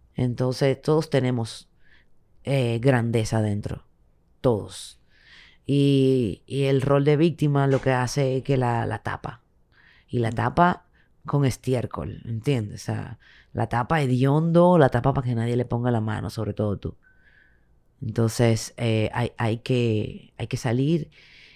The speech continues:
Speaker 1: eh, valientemente de ahí. Valientemente, valiente, aunque te enfermes. Porque uno se enferma físicamente, se somatiza. Eh, adquirir y, y, y sacar ese valor, tú sabes,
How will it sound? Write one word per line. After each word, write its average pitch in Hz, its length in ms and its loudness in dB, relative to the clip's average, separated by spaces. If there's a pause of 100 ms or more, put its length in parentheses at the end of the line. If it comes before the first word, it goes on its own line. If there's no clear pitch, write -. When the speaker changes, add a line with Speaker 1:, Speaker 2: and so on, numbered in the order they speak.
(320)
Speaker 1:
eh, 120 360 -2
valientemente 117 920 2
de 107 160 0
ahí. 104 280 -4 (160)
Valientemente, 123 1120 2 (100)
valiente, 117 560 -4
aunque 113 180 -2
te 131 80 -2
enfermes. 120 720 -4 (680)
Porque 117 360 -2
uno 120 200 -2
se 131 100 -2
enferma 208 480 -2 (120)
físicamente, 185 720 -4 (400)
se - 120 -18
somatiza. 131 680 -4 (600)
Eh, 113 200 -6
adquirir 139 800 -2
y, 143 320 -2
y, 123 500 -4
y 123 120 -8
sacar 143 440 -4
ese 156 220 -2
valor, 117 480 -4 (640)
tú 143 140 -4
sabes, 110 420 -2